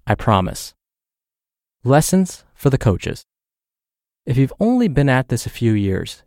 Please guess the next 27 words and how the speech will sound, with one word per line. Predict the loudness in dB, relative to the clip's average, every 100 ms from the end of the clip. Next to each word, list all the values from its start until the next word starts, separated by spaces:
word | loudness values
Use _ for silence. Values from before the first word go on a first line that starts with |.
| _
it's | -10 -2
tempting | 0 0 0
to | 0
think | 0 -2 -2
you've | -4
discovered | -4 -2 0 0
a |
world-changing | 0 2 2 0 0 0 0 0
method | 0 -2 -2
that | -2
will | 0 0
get | -2 -2
your |
clients | -4 -2 -2 -2
the | -2
best | -2 0
results | -2 -2 -2 -2 -2
ever. | -2 -2 -6 _ _ _ _ -2
You | 0
probably | 2 2 0
haven't. | -2 -6 -12 -16 _ _ _ _
Just | -6 -2
focus | -2 -2 -2
on | -2
writing | 0 2 0 -2
great | -2 -4 -4
stuff. | -8 -4 -4 -6